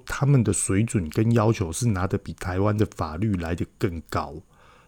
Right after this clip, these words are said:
所以说要去思考到这部分。那好啊，现在人家就反推了嘛，然后说，“那你说的那些认证要花多少钱？你最起码这样花一花，你要准备三十万出来。”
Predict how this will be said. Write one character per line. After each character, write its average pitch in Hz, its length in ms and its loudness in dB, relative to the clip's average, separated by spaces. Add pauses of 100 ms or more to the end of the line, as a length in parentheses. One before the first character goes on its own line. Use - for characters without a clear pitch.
(100)
所 - 160 2
以 120 40 2
说 123 120 2
要 117 100 0
去 120 120 -4
思 131 280 0
考 87 200 -6
到 92 160 -2
这 98 120 2
部 90 240 -2
分。 85 220 -6 (680)
那 165 120 2
好 107 200 0
啊， 87 180 -8 (220)
现 - 120 -2
在 147 80 2
人 131 80 2
家 127 140 0
就 127 140 2
反 85 200 -2
推 92 240 -2
了 85 120 -4
嘛， 80 120 -8 (120)
然 123 80 0
后 135 60 2
说 127 200 4
，“那 147 140 4
你 95 160 2
说 127 180 2
的 120 80 2
那 107 160 2
些 107 160 0
认 104 160 2
证 101 160 2
要 101 140 2
花 90 280 0
多 90 160 0
少 78 160 -6
钱？ 90 220 -10 (600)
你 110 100 2
最 160 160 4
起 131 160 2
码 120 160 4
这 101 80 2
样 117 100 4
花 107 180 2
一 - 40 2
花， 104 180 0
你 98 120 -4
要 98 100 2
准 80 200 -6
备 101 160 2
三 95 240 -2
十 87 220 -2
万 90 220 0
出 82 260 -6
来。” 78 80 -10